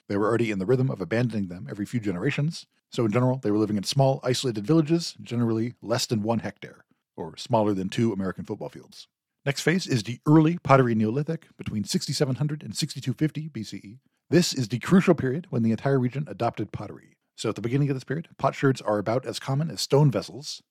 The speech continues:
which are obviously way more labor-intensive to make, but by the end, pottery is ubiquitous. We see evidence of adapting pottery for storage, so adding plaster to the outside makes them more structurally sound and less porous.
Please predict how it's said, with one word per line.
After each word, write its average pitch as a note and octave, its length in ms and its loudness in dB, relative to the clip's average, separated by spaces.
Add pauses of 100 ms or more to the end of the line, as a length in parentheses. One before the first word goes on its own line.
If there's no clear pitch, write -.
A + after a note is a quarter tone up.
(100)
which G#2 120 -14
are G#2+ 80 -6
obviously G#2 400 -6
way A2 160 2
more A2 200 2
labor-intensive G#2+ 640 -4
to - 80 -14
make, D3+ 300 -4 (300)
but G#2 120 2
by G#2 100 0
the A2 140 0
end, A#2 160 -2
pottery B2 300 4
is F#2+ 140 -4
ubiquitous. - 600 -8 (380)
We A#2+ 80 -2
see A#2+ 160 0
evidence B2 260 0
of A2 100 -6
adapting B2+ 360 0
pottery B2+ 300 0
for G2 120 -10
storage, E3+ 520 2 (220)
so - 200 -2
adding B2 220 4
plaster C3 360 0
to - 80 -16
the A2 120 -4
outside D#3+ 440 0
makes A#2 160 -6
them A2 140 -2
more B2+ 140 4
structurally A#2 360 -4
sound E3 320 -6
and G#2+ 100 -10
less A2+ 160 -2
porous. - 520 0